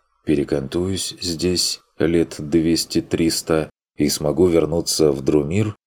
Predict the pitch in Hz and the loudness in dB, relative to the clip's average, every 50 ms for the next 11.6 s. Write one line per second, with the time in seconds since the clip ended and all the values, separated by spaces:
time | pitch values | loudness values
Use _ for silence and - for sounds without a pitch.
0 | _ - 90 90 80 78 78 76 - 80 78 76 71 69 69 67 76 78 76 71 | _ -2 -2 0 0 -2 -4 -2 0 0 0 0 -2 -4 0 2 2 2 2 0
1 | 67 73 76 71 69 73 71 71 71 69 67 65 - - _ - - - 78 76 | -2 -2 0 0 2 2 2 2 2 2 2 0 -2 -6 _ -10 -8 -6 -2 0
2 | 73 69 69 - 78 73 73 73 71 - - 107 117 104 80 - - - - - | 0 0 0 -2 -2 0 2 2 2 2 2 2 4 4 2 0 -4 -6 -16 -20
3 | _ _ _ _ _ _ _ _ _ _ - 69 71 78 90 101 101 - - 110 | _ _ _ _ _ _ _ _ _ _ 0 2 2 2 2 0 -2 -2 -2 -2
4 | 107 101 101 110 120 113 104 92 82 71 67 67 67 65 - - - - - 127 | -2 0 0 -2 -2 0 0 -2 -2 -2 -2 -4 -4 -6 -4 -4 -4 -2 -2 -2
5 | - 50 - - - - - _ _ _ - 69 69 69 80 92 101 98 95 92 | -2 -2 -4 -6 -10 -18 -20 _ _ _ 2 4 4 6 6 4 4 2 0 -2
6 | 87 85 87 98 104 104 107 107 95 87 82 80 - - 82 80 73 69 69 65 | -4 -2 -2 0 0 2 2 2 0 0 -2 -4 -2 0 0 0 2 2 0 0
7 | - - - - - _ _ _ _ - 71 67 67 73 80 85 80 - - - | -2 -6 -10 -16 -20 _ _ _ _ 0 0 2 2 0 0 -2 -4 -4 0 2
8 | 78 73 71 71 76 82 82 80 76 71 - _ - - 71 67 64 - - - | 2 2 2 2 0 0 2 2 0 -2 -6 _ 0 2 2 2 2 0 -4 -4
9 | 55 - - - - 76 76 - - 80 87 90 82 - - 82 78 73 73 76 | -4 -4 -4 -4 -4 -4 -2 0 2 2 2 2 2 0 -2 -2 0 4 4 4
10 | 71 71 - - 87 82 78 - - - 80 76 76 73 67 67 69 90 92 90 | 4 4 2 0 0 0 0 0 0 0 2 4 4 4 2 2 2 2 2 2
11 | 78 73 67 67 64 58 - - - 52 - | 2 0 0 -2 -4 -4 -6 -6 -10 -12 -14